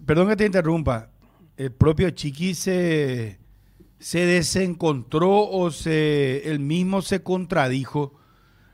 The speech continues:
porque él mencionó que se iba a crucificar con Paiva, que le daba la plena confianza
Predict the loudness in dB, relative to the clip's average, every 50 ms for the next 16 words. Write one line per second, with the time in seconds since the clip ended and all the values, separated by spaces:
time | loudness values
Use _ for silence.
0 | _ _ -8 -8 -6 -4 -6 -6 -4 -2 0 0 0 0 -2 -6 -10 -14 -10 -6
1 | -6 -6 -4 -4 -4 -4 -2 -2 -4 -4 -4 -4 -4 -4 -4 -6 -4 -4 -2 0
2 | 0 0 -2 -4 -6 -6 -8 -8 -8 -6 -6 -6 -6 -6 -4 0 0 0 0 -2
3 | -4 -4 -4 -2 0 0 2 2 0 0 0 -2 -4 -8 _ -10 -8 -6 -2 0
4 | 0 2 2 2 2 2 2 2 0 -2 -2 -4 -4 -4 -4 -4 -6 -4 -4 -4
5 | -4 -4 -6 -8 -12 -12 -16 _